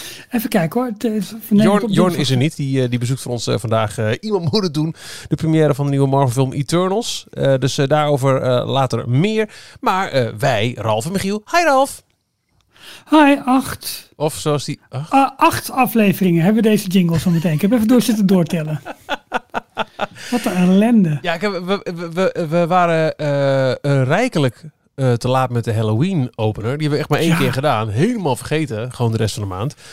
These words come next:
Speaker 2: Dus ik denk, nou, dat gaan we met, met de kerstopener niet gebeuren.
Speaker 1: Dus jij denkt, gelijk op
Speaker 2: Potjandozie.
Speaker 1: twee november, gooi hem er even in.
Speaker 2: Zeker wel.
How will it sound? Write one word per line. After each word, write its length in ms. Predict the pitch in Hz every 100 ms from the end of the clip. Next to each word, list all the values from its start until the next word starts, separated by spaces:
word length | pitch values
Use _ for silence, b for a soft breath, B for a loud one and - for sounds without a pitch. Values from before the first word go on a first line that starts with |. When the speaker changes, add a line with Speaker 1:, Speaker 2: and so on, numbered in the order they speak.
| B
Speaker 2:
Dus 100 | -
ik 120 | 147
denk, 20 | 143
nou, 180 | 147
dat 100 | 165
gaan 180 | 165 120
we 80 | 127
met, 260 | 131 139 160
met 140 | 165
de 60 | 165
kerstopener 520 | 180 175 185 180 190
niet 140 | 196
gebeuren. 480 | 208 208 233 226 131 _ _ _ B B B B B B B B B B
Speaker 1:
Dus 140 | -
jij 100 | 202
denkt, 140 | 214 196
gelijk 0 |
op 60 |
Speaker 2:
Potjandozie. 260 | 214 202 143
Speaker 1:
twee 120 | 214
november, 400 | 190 185 190 190
gooi 200 | - 202
hem 100 | 185
er 60 | 180
even 200 | 160 165
in. 180 | 151 147
Speaker 2:
Zeker 300 | - 165 170
wel. 160 | 113 95